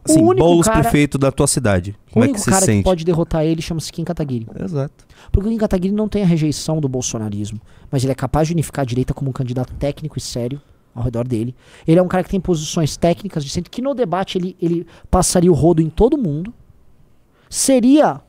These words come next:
Speaker 2: um prefeito sensacional e, como, como prefeito de São Paulo, lideraria institucionalmente a oposição ao Lula no Brasil.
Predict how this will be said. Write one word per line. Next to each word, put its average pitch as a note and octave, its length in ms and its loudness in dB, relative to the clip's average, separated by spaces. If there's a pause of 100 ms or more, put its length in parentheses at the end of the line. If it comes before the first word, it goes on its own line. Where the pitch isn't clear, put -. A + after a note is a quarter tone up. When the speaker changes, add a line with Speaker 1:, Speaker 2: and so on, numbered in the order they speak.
(280)
Speaker 2:
um F#3 120 2
prefeito F#3 360 2
sensacional A3 680 0
e, C4+ 300 6 (340)
como, A3 360 4 (340)
como F#3+ 220 4
prefeito G3+ 400 2
de D#3 80 -4
São C#3+ 180 0
Paulo, F3+ 420 4
lideraria G#3 1000 4 (320)
institucionalmente G#3+ 920 4
a - 20 2
oposição F#3+ 440 2
ao F3+ 100 8
Lula G#3+ 220 6
no A3+ 160 6
Brasil. F#3+ 800 6